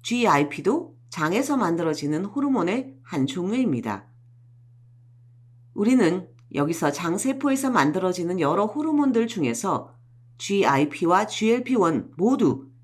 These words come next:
인슐린 분비를 촉진한다는 것을 알 수 있습니다. 이 두 호르몬은 인슐린을 만드는 췌장의 베타세포에 작용할 것입니다. 즉, 베타세포가 가진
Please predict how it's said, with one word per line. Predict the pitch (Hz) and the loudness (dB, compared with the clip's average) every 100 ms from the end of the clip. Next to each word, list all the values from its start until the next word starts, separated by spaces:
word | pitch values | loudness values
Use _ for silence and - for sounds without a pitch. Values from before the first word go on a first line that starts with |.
| - - | -20 -2
인슐린 | 175 196 202 151 147 | 0 0 2 2 2
분비를 | 147 131 135 180 285 - | 0 -2 0 0 -2 -8
촉진한다는 | 285 - 320 302 226 165 143 | -16 -4 0 2 2 0 0
것을 | 117 - 240 294 - | -2 -2 -4 -4 -8
알 | 120 123 | -2 -2
수 | 226 | -2
있습니다. | 269 262 233 131 104 92 - - - - - - - - - - - - - - - - - - - - - - - | -4 -2 -4 -4 -6 -10 -16 -20 -20 -20 -20 -20 -20 -20 -20 -20 -20 -20 -20 -20 -20 -20 -20 -20 -20 -20 -20 -18 -4
이 | 202 202 202 | -2 -2 0
두 | 214 226 | 0 0
호르몬은 | 269 311 302 196 240 160 | 0 2 4 4 4 2
인슐린을 | - 220 262 320 294 285 | 2 2 2 2 2 4
만드는 | 190 180 220 151 170 | 2 2 2 0 0
췌장의 | - 233 180 160 156 | -4 -2 0 0 0
베타세포에 | 156 175 208 247 240 214 190 175 254 - - - | -2 -4 -4 -4 -4 -2 0 2 0 -4 -18 -16
작용할 | - 147 214 262 262 | -8 -2 0 0 -2
것입니다. | 254 - 160 101 107 107 - - - - - - - - - | -8 -4 -4 -4 -6 -8 -20 -20 -20 -20 -20 -20 -20 -20 -20
즉, | - 165 151 | -4 -2 0
베타세포가 | - 190 254 262 269 269 262 247 | 0 0 0 0 -2 -2 0 2
가진 | 208 131 196 113 | 0 0 0 -2